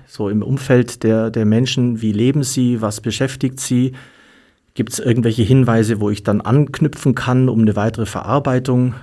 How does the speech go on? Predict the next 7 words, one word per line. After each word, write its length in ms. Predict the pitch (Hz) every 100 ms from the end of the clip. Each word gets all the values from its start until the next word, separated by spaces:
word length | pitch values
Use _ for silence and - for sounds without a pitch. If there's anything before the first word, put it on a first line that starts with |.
| - - _
einzuleiten? 720 | 113 127 - 104 101 110 117
Das, 580 | 123 - - - - - _ _ _ _ _ _ -
das 180 | 147
kommt 220 | - 170 180
vielleicht 320 | 135 127 131
später. 440 | - 104 107 92
Aber 160 | 101